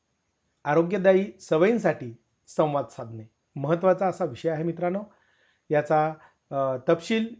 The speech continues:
या पद्धतीने लिहिण्याचा प्रयत्न केलेला आहे. मुलां मुलींसोबत आरोग्यदायी सवयीसाठी संवाद साधताना काही महत्त्वाच्या गोष्टींचा विचार करणे गरजेचे आहे, असे या सभेत ठरवण्यात आले.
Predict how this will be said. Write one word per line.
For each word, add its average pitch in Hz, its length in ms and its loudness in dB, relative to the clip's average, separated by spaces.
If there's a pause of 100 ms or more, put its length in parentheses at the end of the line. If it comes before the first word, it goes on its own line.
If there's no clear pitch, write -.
(120)
या 160 100 6
पद्धतीने 151 500 -4
लिहिण्याचा 135 320 -6
प्रयत्न 139 300 -8
केलेला 147 300 -4
आहे. 151 260 0 (440)
मुलां 185 220 6
मुलींसोबत 185 540 2 (500)
आरोग्यदायी 180 640 2
सवयीसाठी 156 720 -2 (300)
संवाद 165 560 2
साधताना 147 680 0 (400)
काही 185 300 0
महत्त्वाच्या 208 600 0
गोष्टींचा 170 560 -2
विचार 156 360 0
करणे 160 300 -4
गरजेचे 123 460 -10
आहे, 104 220 -14 (880)
असे 196 280 4
या 156 220 6 (380)
सभेत 160 260 4 (160)
ठरवण्यात 127 420 -4
आले. - 280 -16